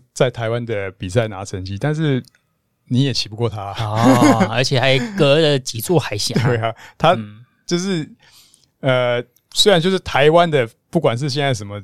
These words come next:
Speaker 1: 九六联赛啊，其他的联赛什么比赛，任何单一场的分龄的冠军，我觉得他们还是有，有，嗯，蛮有一个指标性啊。
Speaker 2: 嗯。
Speaker 1: 至少在他那个族群里面，他是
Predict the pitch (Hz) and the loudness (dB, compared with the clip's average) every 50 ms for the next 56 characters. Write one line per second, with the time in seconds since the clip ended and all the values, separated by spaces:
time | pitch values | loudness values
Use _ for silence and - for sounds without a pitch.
0 | - _ - 110 98 - 143 131 117 110 104 110 104 113 135 123 110 104 101 101 | -12 _ -2 2 4 4 2 2 0 -4 -6 -8 -6 -4 -2 -2 -2 -4 -6 -8
1 | 98 - - 113 107 127 131 123 107 101 98 98 98 98 123 110 92 90 92 92 | -8 -8 -8 -8 -6 -6 -4 -4 -6 -8 -12 -12 -6 -6 -6 -6 -6 -10 -14 -12
2 | 90 87 85 - - 117 98 92 107 104 - _ _ _ 214 208 170 139 131 131 | -10 -10 -6 -2 -2 -2 -2 -2 -10 -16 -18 _ _ _ 4 4 4 4 0 -2
3 | 131 135 151 143 151 156 143 - 127 104 90 92 92 90 - - 135 135 127 113 | 0 0 -2 -2 -2 -6 -6 -6 -6 -6 -8 -12 -16 -8 0 0 0 2 0 -4
4 | 101 101 101 101 - - 131 113 110 104 110 101 92 101 104 107 - _ - - | -8 -8 -12 -12 -4 -2 -2 -2 -2 -6 -10 -10 -10 -10 -12 -14 -14 _ -2 0
5 | 165 170 151 131 123 - 117 107 107 104 139 143 117 98 90 92 - _ _ _ | 0 2 2 -2 -2 -6 -8 -8 -8 -8 -8 -8 -8 -8 -8 -10 -16 _ _ _
6 | _ 117 104 98 95 98 _ _ _ _ _ _ 135 127 117 117 107 104 101 104 | _ -4 -4 -4 -4 -8 _ _ _ _ _ _ -12 -10 -10 -12 -14 -14 -14 -6
7 | 104 113 127 151 151 123 117 120 123 117 - - - 95 95 - 131 120 120 117 | -2 -2 0 0 0 -4 -4 -6 -8 -8 -8 -10 -12 -10 -4 -2 -2 -2 0 -2
8 | - - - 113 101 101 - - _ - 127 123 123 120 117 113 110 110 - 139 | -4 -6 -6 -8 -12 -16 -20 -12 _ -4 -4 -2 -2 -4 -6 -6 -4 -2 -2 -2
9 | 131 147 151 151 156 151 147 135 127 - 123 117 117 - 120 104 104 110 123 123 | 0 2 2 2 2 0 0 -4 -4 -4 -6 -6 -6 -8 -10 -10 -10 -12 -12 -12
10 | 117 117 117 117 120 127 123 117 110 107 | -8 -8 -8 -8 -6 -6 -6 -6 -6 -8